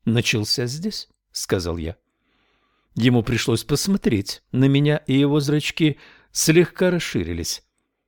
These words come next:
«Люди такие наивные», — добавил я. И тут поступил сигнал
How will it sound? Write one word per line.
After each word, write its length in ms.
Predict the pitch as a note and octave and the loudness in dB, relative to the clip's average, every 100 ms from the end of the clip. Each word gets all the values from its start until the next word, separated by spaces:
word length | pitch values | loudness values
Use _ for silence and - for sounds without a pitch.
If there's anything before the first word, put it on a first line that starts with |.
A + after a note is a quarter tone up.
| _ _ - | _ _ -6
«Люди 440 | A2+ A#2+ C#3+ B2 | 0 2 2 2
такие 600 | C#3+ D3 C3 D#3+ C#3 B2 - _ - | 0 -2 -2 0 0 0 -4 _ -4
наивные», — 920 | B2 C3 C3+ C#3+ G#3+ D3+ F2+ E2 D#2 - _ - | 0 2 2 2 0 -2 -8 -8 -10 -14 _ -6
добавил 480 | G#2 G2+ F#2 E2+ | -2 0 0 -2
я. 260 | F2 E2+ D2+ _ _ _ _ _ _ _ _ | -2 -4 -6 _ _ _ _ _ _ _ _
И 180 | D#3+ D3 | 4 4
тут 380 | D3 D3+ D3+ - | 4 2 2 0
поступил 680 | B2+ - - G#2+ - F2 D#2 | -2 0 -2 -4 -2 -4 -4
сигнал 560 | - E2 F#2 E2 D#2 | -6 -8 -8 -10 -10